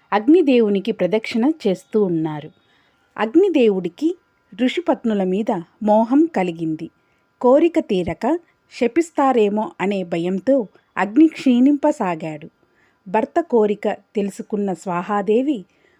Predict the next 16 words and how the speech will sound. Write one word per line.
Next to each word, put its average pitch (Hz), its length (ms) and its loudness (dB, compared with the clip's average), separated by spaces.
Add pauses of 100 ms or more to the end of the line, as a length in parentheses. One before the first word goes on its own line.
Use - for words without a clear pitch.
(220)
ఋషుల 262 320 0
భార్యల 208 460 0
రూపంలో 202 680 0 (320)
అగ్నిదేవుడిని 214 880 4 (140)
చేరింది. 165 460 -2 (500)
అగ్నిదేవునితో 240 1040 0 (300)
ఉన్నది 269 360 2
తమ 226 280 -2
భార్యలేనని 220 840 0 (100)
భ్రాంతి 196 520 -4 (100)
చెందిన 190 340 -4
ఋషులు 196 460 -4 (400)
వారిని 220 420 2
విడిచిపెట్టారు. 180 840 -6 (1040)
శాపగ్రస్తుడైన 285 1000 0
చంద్రుణ్ణి 262 640 2